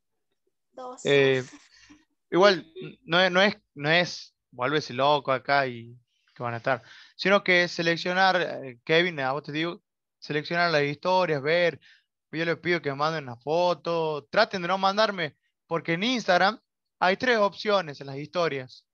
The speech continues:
Speaker 2: para las fotos. Lo que hacen es, una que la puedo ver una sola vez, otra que la puedo ver dos veces, fíjense, eh, la mandan así, onda historia, y después hay una que queda...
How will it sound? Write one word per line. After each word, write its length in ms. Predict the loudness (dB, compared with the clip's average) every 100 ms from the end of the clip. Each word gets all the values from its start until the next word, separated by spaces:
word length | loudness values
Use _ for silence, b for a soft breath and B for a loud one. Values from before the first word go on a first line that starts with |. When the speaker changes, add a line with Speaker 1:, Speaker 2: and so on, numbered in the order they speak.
| _
Speaker 2:
para 180 | -4 -4
las 160 | -6
fotos. 560 | -4 -4 -4 -14 -20 _ _ _ _ _ _ _ _ _ _ -10
Lo 140 | -6
que 100 | 0
hacen 560 | 2 2 0 -4 -6 _ _ _ _
es, 680 | 0 0 -2 -10 -16 -18 -20 _ _ _ _
una 320 | -4 -2 0 0
que 100 | -2
la 120 | 0
puedo 240 | 0 2
ver 240 | 2 0 0
una 200 | -10 -10
sola 240 | -2 2
vez, 480 | 4 4 0 -6 -20 _ _ _ _ _ _ _ _ _ _ _ _ _ _
otra 340 | 0 0 0 -2
que 100 | -4
la 140 | -4
puedo 220 | 0 2
ver 220 | 2 0
dos 200 | 0 0
veces, 640 | 0 0 -2 -10 -14 -20 _ _ _ _ _ _ _ _ _ -14
fíjense, 560 | -8 -8 -4 -4 -4 -8
eh, 160 | -14 _ _
la 140 | -6
mandan 320 | -2 -2 -2 -4
así, 220 | -6 -8
onda 240 | -6 -6
historia, 560 | -8 -4 -2 -2 -4 -10 b b b b _
y 80 | 0
después 280 | 2 2 2
hay 60 |
una 180 | 2 0
que 260 | 2 0 0
queda... 480 | 0 2 4 2